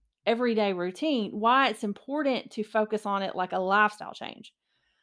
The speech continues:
So first, let's talk about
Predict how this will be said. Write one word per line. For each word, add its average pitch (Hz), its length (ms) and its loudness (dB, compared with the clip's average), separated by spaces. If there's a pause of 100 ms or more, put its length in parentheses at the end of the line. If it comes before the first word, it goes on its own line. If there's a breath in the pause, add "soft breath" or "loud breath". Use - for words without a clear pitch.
(340)
So 240 440 2
first, 359 420 4
let's 240 220 -2
talk 269 360 2
about 208 680 2